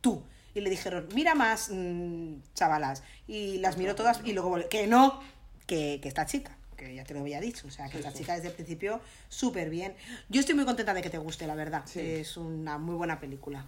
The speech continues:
Speaker 1: La verdad
Speaker 2: Me
Speaker 1: es
Speaker 2: gusta
Speaker 1: que
Speaker 2: mucho. No es nada obvia.
Speaker 1: es muy guay. No.
Speaker 2: Cosa que a veces
Speaker 1: Podría ser, podría ser muy vulgar, ¿eh?
Speaker 2: Cosa que a
Speaker 1: También te digo, esta
Speaker 2: veces yo he
Speaker 1: película.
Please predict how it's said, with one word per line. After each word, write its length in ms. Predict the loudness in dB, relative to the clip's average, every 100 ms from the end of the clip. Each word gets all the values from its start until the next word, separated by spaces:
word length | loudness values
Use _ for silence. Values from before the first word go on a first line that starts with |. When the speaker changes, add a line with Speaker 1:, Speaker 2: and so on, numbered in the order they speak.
| -16
Speaker 1:
La 100 | -18 -14
verdad 160 | -10
Speaker 2:
Me 40 | -8
Speaker 1:
es 120 | -8
Speaker 2:
gusta 100 | -8
Speaker 1:
que 400 | -8 -6 -6 -6
Speaker 2:
mucho. 300 | -6 -8 -10 -16 -20 -16
No 80 | -8
es 80 | 0
nada 240 | 2 4
obvia. 300 | 4 2 0 0
Speaker 1:
es 80 |
muy 100 | -2
guay. 220 | -4 -6 -8 -14 -20 -20 -20 -20 -20 -20 -20 -20 -16 -12
No. 120 | -12 -12 -10
Speaker 2:
Cosa 180 | -2 4
que 60 | 8
a 40 |
veces 140 | 8
Speaker 1:
Podría 260 | 8 8 6
ser, 320 | 4 4 4
podría 260 | 4 8 8
ser 240 | 10 8 10
muy 160 | 6
vulgar, 420 | 6 6 8 8
¿eh? 120 | 6 4
Speaker 2:
Cosa 140 | 6
que 60 | 6
a 60 |
Speaker 1:
También 0 |
te 60 | 6
digo, 100 | 4
esta 120 | 4 2
Speaker 2:
veces 120 | 4
yo 40 |
he 40 |
Speaker 1:
película. 40 | 4